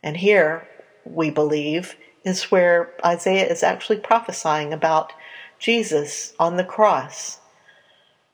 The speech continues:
Jesus being hu-, fully human and subject to all the diseases that we have and all the suffering that we suffer.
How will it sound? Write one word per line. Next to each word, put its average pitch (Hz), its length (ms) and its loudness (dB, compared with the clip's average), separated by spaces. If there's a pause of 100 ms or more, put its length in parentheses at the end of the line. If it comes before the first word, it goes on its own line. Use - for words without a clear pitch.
Jesus 220 600 0
being 180 680 -2
hu-, - 260 -4
fully 240 680 2
human 214 680 -2
and 160 340 -4
subject 196 480 -2
to - 100 -4
all 175 200 4
the 180 140 -6
diseases 214 760 0
that 160 200 -2
we 214 160 0
have 196 500 -2 (680)
and 160 560 -2 (300)
all 202 240 6
the 214 100 -2
suffering 196 800 -2
that - 200 -4
we 220 160 -2
suffer. 156 640 -2